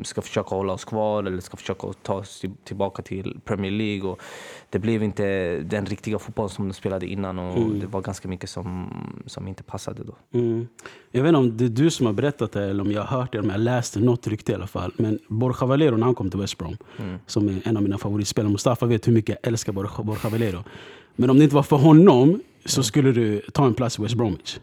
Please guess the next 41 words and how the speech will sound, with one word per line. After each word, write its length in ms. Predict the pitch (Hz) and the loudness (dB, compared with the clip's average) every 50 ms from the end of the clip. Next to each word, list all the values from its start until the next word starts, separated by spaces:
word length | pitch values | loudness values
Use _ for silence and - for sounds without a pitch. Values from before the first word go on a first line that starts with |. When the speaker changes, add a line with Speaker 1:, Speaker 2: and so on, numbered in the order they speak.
| - - | -14 -8
Speaker 1:
Ja. 220 | - - 95 92 - - - - | -4 -2 -2 -2 -2 -4 2 6
Speaker 2:
Är 120 | 175 190 | 6 8
det 80 | 151 117 | 8 6
så? 120 | 120 101 87 95 - - - 151 - | 2 -2 -4 -8 -8 -6 -4 -4 2
Speaker 1:
Det 60 | - | 2
var 160 | 110 - 113 - | 4 4 4 2
så. 140 | - 104 | 2 -2
Det, 520 | 90 - - 113 110 107 107 104 104 104 - - - | -4 -4 -2 0 0 0 0 -2 -2 -4 -6 -6 -4
äh, 80 | 101 101 98 - - - - - - - - | -4 -4 -4 -6 -10 -16 -16 -16 -18 -18 -6
jag, 200 | - 127 135 127 | 0 0 2 4
jag 120 | 123 131 117 | 4 2 2
vet 140 | 123 135 - | 2 0 0
inte 120 | - 139 | 0 0
om 80 | 127 120 | 0 0
det 60 | 120 | 0
var 100 | 120 113 | -2 -4
så 180 | - - 135 | -2 -2 -2
enkelt, 400 | - 151 147 139 143 - 120 104 | 0 0 -2 0 0 -2 -2 0
men 260 | - 117 117 117 113 104 - | 0 -2 -2 -2 -2 -4 -4
alltså, 400 | - 107 120 120 113 - 123 113 | -2 -2 -2 -2 -2 -2 -4 -2
jag, 220 | 110 110 113 110 90 | -2 -2 -2 -2 -2
jag 160 | 120 117 113 | -2 -2 0
satt 220 | - 135 127 - | -2 -2 -2 -2
i 40 | 123 | -2
ett 100 | 110 - | -2 0
möte 400 | 120 117 120 117 117 - 135 123 | 0 0 0 0 0 0 0 0
med, 420 | 113 107 104 101 98 95 95 90 | 2 0 0 0 0 -2 -2 -4
eh, 340 | 95 92 92 92 90 90 92 - - - - - - - - - - - | -4 -4 -4 -4 -4 -6 -6 -8 -14 -20 -20 -20 -20 -20 -20 -16 -14 -10
eh, 260 | - 80 80 - - | -8 -6 -4 -4 -4
Academy-tränaren 1040 | 101 - - 113 104 104 104 101 95 - 120 117 110 104 95 95 95 92 92 92 90 | -4 -2 -4 -2 -2 -2 -4 -4 -4 -2 -2 -2 0 -2 -4 -4 -4 -4 -6 -6 -6
och 600 | - 90 90 90 90 90 - - - - - - | -6 -6 -6 -6 -6 -6 -8 -8 -8 -10 -12 -8
han 180 | - - 101 95 | -6 -6 -6 -4
som 180 | - 95 92 | -6 -6 -6
var 500 | 92 92 92 95 98 98 - - - - 101 | -6 -6 -6 -6 -6 -6 -6 -8 -8 -8 -6
huvudansvarig 720 | 107 110 101 95 101 98 95 92 92 - 123 120 107 92 | -6 -4 -4 -4 -4 -4 -6 -6 -6 -4 -4 -4 -4 -4
för 100 | - 92 | -6 -8
Academy, 340 | 85 - - 107 95 95 90 | -8 -8 -8 -8 -6 -6 -8
vilket 260 | 87 95 - - 101 | -8 -8 -8 -10 -8
var 180 | 104 98 90 92 | -8 -6 -8 -6
Dan 240 | 92 98 98 95 92 | -4 -6 -6 -4 -6
Ashworth. 360 | 98 101 - - 92 90 | -6 -8 -6 -8 -10 -10